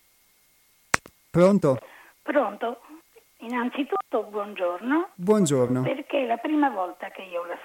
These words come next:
Speaker 2: sento e non so con chi parlo. Io sono Nives.
Speaker 1: Nives, buongiorno, io sono Iapos, eh, degli Astronauti del gruppo Altrove.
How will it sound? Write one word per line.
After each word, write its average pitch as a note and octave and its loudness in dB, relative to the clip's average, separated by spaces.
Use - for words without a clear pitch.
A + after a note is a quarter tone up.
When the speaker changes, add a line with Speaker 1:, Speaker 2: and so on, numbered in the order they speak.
Speaker 2:
sento D3+ -12
e A#3+ -10
non A#3+ -4
so B3 2
con B3+ -6
chi A#3 -10
parlo. D#3 -2
Io C4+ -2
sono C4 -2
Nives. E3 -2
Speaker 1:
Nives, B3+ 4
buongiorno, E3+ 4
io G3+ 4
sono F#3+ 2
Iapos, D3 0
eh, C#3+ 2
degli C3 -2
Astronauti E3 2
del D#3 4
gruppo C#3+ 0
Altrove. A2+ -2